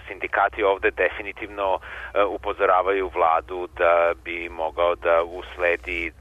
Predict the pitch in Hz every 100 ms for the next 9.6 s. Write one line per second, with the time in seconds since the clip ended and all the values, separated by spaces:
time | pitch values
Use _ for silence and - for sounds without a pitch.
0 | - - 87 90 90 - - - 53 90
1 | 98 - 104 92 85 - 87 87 90 101
2 | 90 - - 90 90 101 90 90 87 -
3 | - - 92 101 92 - - 101 90 85
4 | - - 92 92 95 90 92 95 92 104
5 | 98 92 - 95 90 - 92 - 92 87
6 | 87 85 87 85 85 90 82 85 - 87
7 | 82 87 85 80 73 - 87 85 - 90
8 | 80 85 82 85 82 80 - 82 - -
9 | 78 73 - - - 85